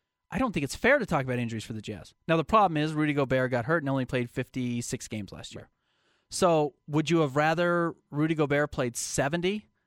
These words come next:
Speaker 1: and then sprinkled those other fourteen amongst those other four guys? Of course.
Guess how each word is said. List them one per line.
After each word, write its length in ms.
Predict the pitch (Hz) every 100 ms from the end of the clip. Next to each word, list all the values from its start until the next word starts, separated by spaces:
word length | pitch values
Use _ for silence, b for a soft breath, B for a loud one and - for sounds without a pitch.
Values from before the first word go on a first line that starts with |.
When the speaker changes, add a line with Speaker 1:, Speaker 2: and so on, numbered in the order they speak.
| _
Speaker 1:
and 100 | 131
then 100 | 131
sprinkled 360 | 117 - 156 156
those 140 | 139
other 180 | 135 143
fourteen 560 | - 156 139 - 147 175
amongst 260 | 143 139 -
those 160 | 139
other 160 | 139 139
four 240 | - 139
guys? 460 | 120 120 143 202 - _ _
Of 60 |
course. 400 | - 160 110 -